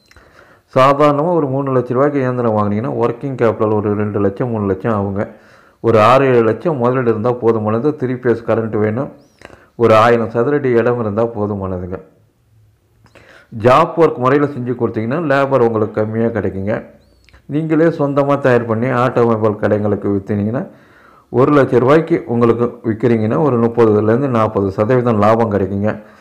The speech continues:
மாதம் அஞ்சுலேருந்து ஒரு பத்து லட்ச ரூபாய்க்கு நீங்க வியாபாரம் பண்ணீங்கன்னா, குறைந்தது மூணு லட்ச ரூபாய்க்கு மேல வருமானம் பெறறதுக்கு வாய்ப்புகள் இருக்கு. இதுக்கெல்லாம் வந்து வங்கி கடன் இருக்குங்க. இந்த இதெல்லாம் வந்து பார்த்தீங்கன்னா,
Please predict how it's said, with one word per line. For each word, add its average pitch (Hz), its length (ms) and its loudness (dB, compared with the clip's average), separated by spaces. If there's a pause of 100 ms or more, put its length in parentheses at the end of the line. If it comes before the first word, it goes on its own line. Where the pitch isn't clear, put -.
(280)
மாதம் 139 520 2
அஞ்சுலேருந்து 117 480 2
ஒரு 127 120 2
பத்து 113 280 0
லட்ச 113 220 2
ரூபாய்க்கு 139 300 2
நீங்க 120 160 0
வியாபாரம் 110 460 2
பண்ணீங்கன்னா, 101 440 -4 (480)
குறைந்தது 151 540 4
மூணு 143 420 2
லட்ச 117 160 0
ரூபாய்க்கு 139 320 0
மேல 117 300 0
வருமானம் 117 580 2
பெறறதுக்கு 107 440 -2
வாய்ப்புகள் 104 560 2
இருக்கு. 98 380 -4 (1300)
இதுக்கெல்லாம் 131 360 2
வந்து 139 220 2
வங்கி 143 320 2
கடன் 120 280 4
இருக்குங்க. 92 380 -2 (600)
இந்த 107 300 0
இதெல்லாம் 127 400 2
வந்து 120 80 0
பார்த்தீங்கன்னா, 110 580 -2